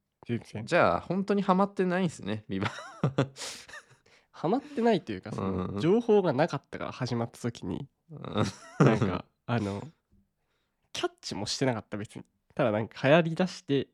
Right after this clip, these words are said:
Speaker 1: みんなが周り見てんなと思って、なんか面白いのかなと思って、あ、じゃあ、後で二倍速で十話一気に見ようって思った。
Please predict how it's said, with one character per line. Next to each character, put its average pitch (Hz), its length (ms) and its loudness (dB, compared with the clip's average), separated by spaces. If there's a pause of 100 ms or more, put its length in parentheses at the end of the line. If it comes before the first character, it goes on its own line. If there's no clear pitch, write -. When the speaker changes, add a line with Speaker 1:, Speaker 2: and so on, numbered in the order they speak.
(120)
Speaker 1:
み 127 160 0
ん 151 100 2
な 156 80 2
が 120 60 2
周 113 240 2
り 120 80 0
見 127 120 -2
て 117 100 -4
ん 110 120 -6
な 120 160 0
と - 100 -18
思 - 80 -18
っ - 40 -20
て、 - 120 -12
な 120 60 -2
ん 117 40 -4
か 110 100 -10
面 104 100 -6
白 143 180 -2
い - 20 0
の 135 80 -4
か - 120 -6
な 165 240 2
と - 120 -14
思 104 80 -8
っ - 40 -10 (160)
て、 - 280 -4 (680)
あ、 151 80 -4
じ 165 100 0
ゃ 113 240 0 (100)
あ、 - 100 -6
後 123 160 -4
で - 200 -10 (120)
二 127 140 -2
倍 120 200 2
速 - 200 -14
で 110 100 -10
十 117 240 0
話 104 80 -4
一 107 140 -8
気 - 120 -14
に 101 100 -8
見 101 140 -8
よ 92 120 -6
う - 40 -20
っ - 20 -20 (220)
て 151 100 -2
思 107 140 -2
っ 92 140 -16
た。 101 160 -8